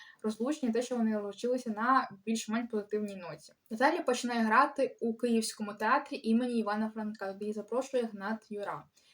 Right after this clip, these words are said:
Він був не такий експериментальний та модерністський, як у Курбас, але також дав їй шляхи для розвитку. Найвідомішими ролями Наталії Ужвій у театрі, найвідомішими ролями Наталії Ужвій у театрі Івана Франка стали Ганна з «Украденого щастя» Івана Франка,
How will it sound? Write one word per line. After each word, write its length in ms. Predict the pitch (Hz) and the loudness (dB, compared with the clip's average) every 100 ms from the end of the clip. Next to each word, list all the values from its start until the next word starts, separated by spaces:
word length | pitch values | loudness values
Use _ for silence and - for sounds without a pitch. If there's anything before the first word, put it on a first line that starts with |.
| - | -6
Він 80 | 302 | -2
був 100 | 294 | 2
не 80 | 254 | 2
такий 220 | 233 247 | 2 -4
експериментальний 680 | 226 - 214 208 220 214 208 | -4 -4 -4 -2 0 0 0
та 100 | 214 | -6
модерністський, 720 | 202 202 202 202 202 - 208 | -6 -6 -6 -6 -10 -8 -4
як 180 | 196 196 | -4 -6
у 40 | |
Курбас, 460 | 208 285 302 302 294 | -8 -4 2 2 2
але 120 | 226 | -2
також 380 | 214 214 247 247 | -4 -2 -2 -2
дав 260 | 196 233 240 | -2 -2 -2
їй 240 | 190 233 | -4 -4
шляхи 420 | 233 - 190 - | -4 -10 -10 -4
для 220 | 233 214 208 | 0 0 0
розвитку. 540 | 202 190 175 _ - - | -2 -6 -12 _ -16 -2
Найвідомішими 640 | 226 233 285 339 320 254 | 2 4 2 0 0 0
ролями 340 | 240 233 247 240 | 2 0 0 -2
Наталії 340 | 226 220 220 | -2 0 2
Ужвій 260 | 220 208 220 | 0 0 -2
у 200 | - 208 | -2 -6
театрі, 520 | 214 214 208 214 208 _ _ _ _ - | 2 2 2 -4 -10 _ _ _ _ -2
найвідомішими 600 | 233 240 311 339 277 254 | 0 2 0 -2 0 0
ролями 340 | 233 247 247 | 0 0 -2
Наталії 360 | 226 226 226 220 | 0 2 4 2
Ужвій 200 | 214 220 | 0 -2
у 80 | |
театрі 380 | 214 208 208 214 | -2 -4 -4 -4
Івана 240 | 202 202 202 | -6 -6 -8
Франка 380 | 214 208 262 | -12 -6 -4
стали 540 | 262 - 208 214 208 196 | -4 -4 -2 0 -2 -4
Ганна 280 | 214 277 285 | -2 -2 -2
з 60 | 226 | -4
«Украденого 440 | 233 226 220 214 | -2 0 0 -2
щастя» 440 | 214 214 214 - | -4 -4 -4 -4
Івана 280 | 202 202 202 | -2 -2 -4
Франка, 480 | 202 202 - 196 190 | -6 -10 -10 -10 -10